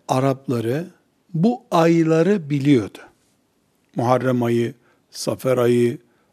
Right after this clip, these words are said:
Rabiul Evvel ayı diye biliyorlardı. Cahiliye mantığını evlilikten ölüme kadar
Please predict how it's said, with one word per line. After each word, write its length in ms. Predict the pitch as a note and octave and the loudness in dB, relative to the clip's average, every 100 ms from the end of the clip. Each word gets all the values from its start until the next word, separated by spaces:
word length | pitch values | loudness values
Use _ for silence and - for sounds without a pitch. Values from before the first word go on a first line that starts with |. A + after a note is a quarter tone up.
| _ - | _ -6
Rabiul 460 | B2+ B2 B2+ C3 C3 | -2 0 0 0 0
Evvel 400 | B2 B2 C3 - | 0 0 -2 -2
ayı 240 | A#2+ A#2 | -2 -2
diye 280 | A2+ D3 D#3+ | 0 0 0
biliyorlardı. 600 | A2+ C3+ A#2+ F2 - - - _ _ _ _ _ _ _ _ _ _ _ _ _ - - - - _ _ _ _ _ _ _ D3+ | 2 4 4 2 -14 -20 -20 _ _ _ _ _ _ _ _ _ _ _ _ _ -20 -20 -20 -20 _ _ _ _ _ _ _ -6
Cahiliye 720 | B2 F3 G3+ F#3+ G#3+ G#3+ G#3+ | 4 6 6 2 2 2 4
mantığını 1120 | G#3+ F3+ D#3 E3 F3 - E3+ E3 D#3 B2+ A#2+ - _ _ _ _ _ _ _ _ _ _ _ _ _ _ _ _ _ _ _ _ _ - | 4 4 6 6 4 4 6 8 6 4 -2 -8 _ _ _ _ _ _ _ _ _ _ _ _ _ _ _ _ _ _ _ _ _ 2
evlilikten 1080 | F3+ G3+ F#3+ G#3 G3+ - G3 G3+ F#3+ E3+ F3 - | 6 6 6 0 0 0 0 2 0 -4 -8 0
ölüme 400 | D3+ E3 F3 F#3 | 4 4 4 4
kadar 480 | D#3 B2+ A#2+ G#2+ | 2 2 0 -2